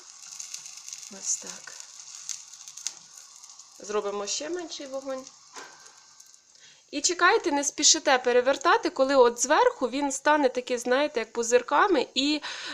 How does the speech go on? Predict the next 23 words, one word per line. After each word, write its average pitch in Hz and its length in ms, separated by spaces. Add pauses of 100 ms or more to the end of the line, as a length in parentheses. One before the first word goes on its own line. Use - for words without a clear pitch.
е, 233 260
підсохне. 214 800
Тільки 277 320
тоді 294 260
можна 302 320
перевертати, 254 680
бо 220 140
якщо 254 340
ви 240 100
будете 233 420
перевертати 240 680
раніше, 339 400
він 330 180
у 339 40
вас 254 240
може 277 260
просто 269 380
порватися. 202 640 (360)
Ну, 285 260
подивіться, 277 480
як 254 240
він 247 120
гарно 294 400